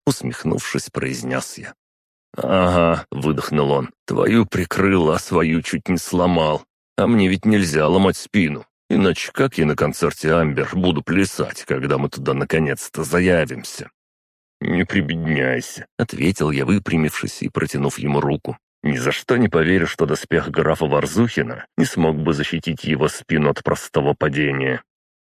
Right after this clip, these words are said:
Лев хитро улыбнулся и взял меня за руку. Я дёрнул его на себя, помогая подняться. «Классный был бой», произнёс он, глядя мне в глаза. «Надеюсь, ещё не раз сразимся бок о бок». «Я тоже на это надеюсь»,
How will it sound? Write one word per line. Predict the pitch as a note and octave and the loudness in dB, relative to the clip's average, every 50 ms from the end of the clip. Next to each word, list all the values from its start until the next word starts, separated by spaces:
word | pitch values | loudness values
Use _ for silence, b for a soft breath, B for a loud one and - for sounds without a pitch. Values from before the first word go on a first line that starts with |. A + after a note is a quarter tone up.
| _ _ | _ _
Лев | - C#2+ A2 C3+ - - | -2 0 0 0 0 -4
хитро | - - - - - - E2 D2+ C#2+ | -10 -8 -8 -8 -6 -4 -2 -2 0
улыбнулся | C#2+ C#2 C2+ C#2+ C2 B1+ D#2 G2 B2 B2+ G#2+ G2 - - - C#2 | 0 0 0 -2 -2 0 2 4 4 4 2 0 -4 -6 -4 -4
и | - - - - | -2 -4 -4 -6
взял | - - - C#2+ D2+ D#2+ | -10 -4 -2 0 2 2
меня | D#2+ D#2 D2 C2+ B1 B1 | 2 0 0 -2 -4 -4
за | - - B1 B1 A#1+ B1 | -6 -6 -6 -4 -4 -4
руку. | - - - _ - - - _ _ _ _ - | -6 -8 -12 _ -18 -18 -18 _ _ _ _ -2
Я | A#2 A#2+ | -2 0
дёрнул | - G2 G2 G2 F#2 F2 D#2 D2 | 2 2 2 2 2 2 2 2
его | D2 C#2+ C2+ C2 D2 | 0 0 0 0 -2
на | C#2 B1 | -2 -2
себя, | - - C#2+ C2+ B1+ D2+ F2 F#2 - | -6 -8 -8 -2 0 0 0 0 -2
помогая | - D#2 C#2 C2+ C2 B1 B1+ C#2 C#2 - | -2 -2 -2 -2 -2 -2 -2 -2 -2 -2
подняться. | - - - - - B1 B1 - A#2+ A#2 - - - - - - _ _ _ _ _ _ _ _ _ _ _ _ | -4 -6 -6 -6 -6 -6 -4 -4 -6 -6 -8 -14 -16 -16 -18 -20 _ _ _ _ _ _ _ _ _ _ _ _
«Классный | - - G#2+ - E2+ F#2 G2+ F#2+ - - - - D2 C#2+ | -10 -6 -2 2 2 4 2 2 0 -2 -6 -6 -4 -4
был | C2 C#2+ C#2+ C2+ | -2 -4 -4 -4
бой», | B1 B1+ D#2 D#2+ D#2 D2+ C#2+ - - - _ _ | 0 2 2 4 4 2 0 -2 -6 -14 _ _
произнёс | - C#2+ B1+ A#1+ - F2+ G#2 G#2+ - - | -4 -4 -4 -2 0 2 2 2 2 0
он, | E2+ D#2+ D2+ | -2 -2 -2
глядя | C#2+ C#2 D2 D#2+ D#2 D2+ D2 | 0 0 0 0 0 0 -2
мне | D2+ D2+ D2+ | -2 -2 -2
в | B1 B1 | -4 -6
глаза. | B1 C#2+ C#2+ C#2+ C2 C2 C#2 C2 B1 - - _ _ _ _ | -4 -2 -2 -2 -2 -2 -4 -4 -4 -6 -10 _ _ _ _
«Надеюсь, | - - E2 E2 F#2 E2 E2 F#2+ G2 - - | -4 -2 -2 0 0 2 2 2 2 0 -2
ещё | F#2 - - - F2+ | -4 -2 0 0 2
не | F2 F2+ | 4 4
раз | G2 F#2+ E2+ D2+ D2 - | 4 4 2 2 0 -2
сразимся | - - - F2+ F#2+ F2 D#2 D2 C#2 - - - D#2+ | -4 -4 -2 0 0 0 0 -4 -4 -4 -2 -2 0
бок | D2 E2 - - - | 0 0 0 0 0
о | C#3 C3 C3+ | 0 0 0
бок». | A#2 - - - _ _ _ _ _ _ _ _ _ _ _ | -4 -8 -14 -16 _ _ _ _ _ _ _ _ _ _ _
«Я | - - C2 A#1+ C2+ E2 | -6 -4 -2 0 0 0
тоже | G2 - A2 A#2+ A#2 F#2 E2 | 2 2 0 0 2 0 0
на | D2 | 0
это | C2+ C2 B1+ - - | 0 -2 -2 -2 -4
надеюсь», | C#2 C#2+ C#2+ C2+ C#2 C#2+ C#2 C2 B1 B1 - - - - | -2 -2 -2 -2 -2 -4 -4 -4 -4 -8 -10 -14 -18 -20